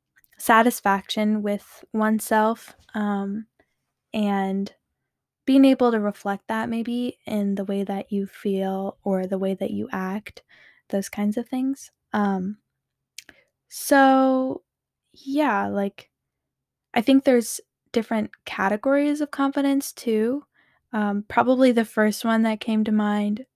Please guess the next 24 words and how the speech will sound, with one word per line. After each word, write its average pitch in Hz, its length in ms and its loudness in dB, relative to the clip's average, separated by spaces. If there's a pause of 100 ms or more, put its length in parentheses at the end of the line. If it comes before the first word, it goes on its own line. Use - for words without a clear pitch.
(260)
especially, 226 480 2
like, 202 220 0
with 208 220 -2
the, 196 420 0 (920)
uh, 196 580 0 (480)
intro, 214 460 2
I 208 100 2
guess, 208 340 -2
where 202 120 0
I 202 120 -2
said 202 260 -4
that 202 200 -4
that - 240 -6
TikTok 196 480 -8 (140)
girl 202 280 -2
said 196 220 -6
that 202 160 -4
she - 160 -6
was 202 160 -6
hot. 202 360 -4 (580)
Um, 208 500 0 (1900)
y-, 214 220 -2
the 214 100 4
first - 500 0